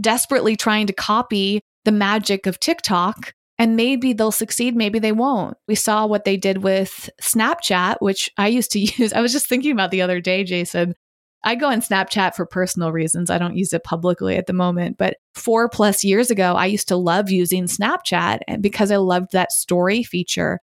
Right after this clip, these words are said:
And then Instagram created their own story feature, and now I use that instead of Snapchat. So what used to be so powerful on one platform is now on another, and we see this happening constantly. And I remember a year ago when I was first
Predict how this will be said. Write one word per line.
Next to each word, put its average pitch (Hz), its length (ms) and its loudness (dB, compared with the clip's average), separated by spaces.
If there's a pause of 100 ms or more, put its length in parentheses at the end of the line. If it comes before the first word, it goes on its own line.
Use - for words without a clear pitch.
And 202 140 4
then 214 120 2
Instagram 226 800 0 (260)
created 190 280 2
their 220 140 2
own 302 160 2
story 202 340 0
feature, 196 500 -2
and 196 120 2
now 185 200 2
I 185 60 0
use 185 240 -2
that 180 260 0
instead 180 260 -4
of 180 60 0
Snapchat. 185 600 0 (440)
So 196 400 2
what 214 220 4
used 226 240 2
to 220 40 -4
be 208 100 0
so 196 200 0
powerful 196 420 0
on 185 120 0
one 190 180 0
platform 185 480 -2
is 185 120 -4
now 180 220 2
on 180 100 0
another, 180 520 0 (140)
and 202 100 0
we 202 80 2
see - 160 2
this 190 200 0
happening 190 500 0
constantly. 208 880 -2 (220)
And 202 460 2 (180)
I 220 100 0
remember 220 340 0
a 214 80 2
year 208 260 0
ago 196 320 0
when 196 200 -2
I 190 180 0
was 190 540 -2
first - 600 -2